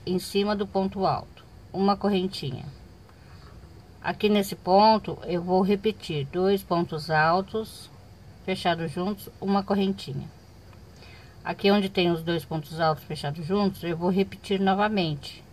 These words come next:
dois pontos altos fechados juntos e uma correntinha. Aqui no ponto alto, novamente, dois pontos altos fechados juntos e uma correntinha.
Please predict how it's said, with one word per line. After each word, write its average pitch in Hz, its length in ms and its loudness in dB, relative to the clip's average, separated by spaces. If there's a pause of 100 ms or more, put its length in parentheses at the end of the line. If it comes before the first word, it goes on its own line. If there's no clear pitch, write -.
dois 185 260 2
pontos 165 460 -4
altos 180 400 2
fechados 165 500 -4
juntos 190 560 -4
e 190 160 2
uma 185 160 4
correntinha. 190 680 -2 (680)
Aqui 165 200 -6
no 170 120 0
ponto 175 400 2
alto, 202 500 6 (480)
novamente, 196 800 2 (880)
dois 185 380 2
pontos 165 440 -4
altos 156 320 0
fechados 160 520 -6
juntos 220 560 0
e 226 160 4
uma 208 200 4
correntinha. 202 680 -2